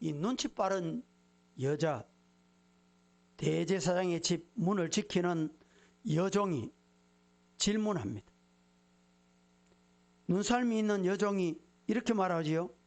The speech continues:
"너도, 너도 이 사람의 제자 중 하나 아니냐?" 눈치 빠릅니다, 이방 사람은요. 당장 알아채. "아이고, 저 사람이 저 짓 하는구나.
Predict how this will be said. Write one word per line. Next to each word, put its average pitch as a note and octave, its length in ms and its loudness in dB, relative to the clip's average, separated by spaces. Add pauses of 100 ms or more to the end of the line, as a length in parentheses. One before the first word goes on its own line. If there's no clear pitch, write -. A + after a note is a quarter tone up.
(720)
"너도, F#3 920 0 (840)
너도 F#3+ 840 0 (460)
이 G#3+ 160 0
사람의 F#3 920 0 (300)
제자 F#3+ 460 0
중 G#3 320 -2
하나 F#3+ 580 -4 (220)
아니냐?" F3 960 -4 (1400)
눈치 C#3+ 280 -6
빠릅니다, D#3+ 600 -4
이방 E3 380 -4
사람은요. E3 500 -10 (1300)
당장 D3+ 400 -4
알아채. B3 500 -6 (1600)
"아이고, F#3+ 300 -2
저 G3 140 -4
사람이 A3 440 -2
저 G3+ 140 -4
짓 A3 180 -6
하는구나. F3+ 500 -4